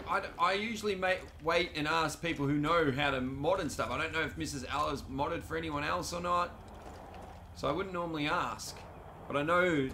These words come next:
I know that Lone Wolf's a good mod. I've seen him mod. Oh, Jesus. Ow, ow.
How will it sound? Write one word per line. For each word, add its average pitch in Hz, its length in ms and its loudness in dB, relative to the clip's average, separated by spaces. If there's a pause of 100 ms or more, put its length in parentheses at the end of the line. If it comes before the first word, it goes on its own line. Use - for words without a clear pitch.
(160)
I 127 100 0
know 160 420 6
that 156 180 2
Lone 151 260 2
Wolf's 139 220 -2
a - 20 -8
good 123 200 -2
mod. 110 360 -4
I've 104 80 -8
seen - 300 -2
him 127 180 2
mod. 104 180 -2 (880)
Oh, 127 120 -4
Jesus. - 460 -4 (4000)
Ow, 147 160 8 (220)
ow. 135 240 4